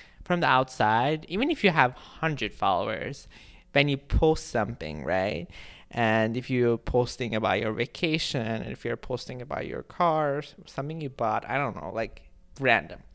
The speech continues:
People always like, "Oh my God, like, this person is rich," or, "This person is having the best time of their life," and, like, this is what it is. Like, they don't know what's the, they don't know the real story. Like, they only know from what you show them. And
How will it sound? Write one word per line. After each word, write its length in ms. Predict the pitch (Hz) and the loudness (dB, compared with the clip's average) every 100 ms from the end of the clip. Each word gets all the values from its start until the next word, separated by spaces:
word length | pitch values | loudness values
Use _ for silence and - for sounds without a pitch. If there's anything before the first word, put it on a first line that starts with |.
| - - - - - _ - - - - | -20 -20 -20 -20 -20 _ -20 -20 -20 -8
People 240 | - 185 185 | -2 4 6
always 260 | 170 156 | 6 2
like, 120 | 160 - | -2 0
"Oh 100 | 147 | 2
my 180 | 143 117 | 2 0
God, 300 | 110 - 95 | -2 -4 -6
like, 320 | - - - | -8 -12 -12
this 140 | 135 | -12
person 360 | - 139 131 123 | -4 -4 -2 -6
is 200 | 113 - | -8 -8
rich," 300 | - - - | -8 -8 -6
or, 260 | 101 107 107 | -2 0 0
"This 140 | 131 | -4
person 260 | - 151 151 | -6 -6 -6
is 140 | 131 | -6
having 300 | - 110 110 | -4 -2 -4
the 80 | 104 | -6
best 360 | - 120 135 | 0 0 0
time 180 | - 123 | -4 -6
of 120 | 107 | -8
their 200 | - - | -8 -8
life," 380 | - - - - | -6 -6 -6 -6
and, 120 | - | -8
like, 180 | - - - - - _ - | -8 -10 -14 -20 -20 _ -6
this 140 | 160 | -4
is 120 | 151 127 | -2 -4
what 140 | - | -4
it 100 | - | -6
is. 120 | - | -4
Like, 140 | 151 143 | -4 0
they 220 | 147 135 | 2 0
don't 380 | 135 131 139 131 | 0 2 2 2
know 200 | 117 120 | 2 2
what's 360 | 113 110 - | 0 -2 -4
the, 440 | - 101 104 104 - - - | -2 0 0 -2 -6 -4 4
they 80 | |
don't 100 | 170 | 6
know 80 | 190 | 6
the 140 | 147 127 | 4 0
real 180 | 107 | -2
story. 420 | 110 - - - - _ - - - - - - | -4 -4 -6 -6 -10 _ -20 -20 -20 -20 -8 0
Like, 440 | 127 - - - | 0 -2 -20 4
they 120 | 147 | 6
only 220 | 147 - 143 | 6 4 2
know 220 | 127 120 | 0 0
from 260 | - 113 | 0 -2
what 160 | 113 113 | -2 -4
you 120 | 117 | -4
show 240 | 113 120 110 | -4 -2 -2
them. 200 | - - | -4 -4
And 360 | 127 123 120 | -4 -2 -4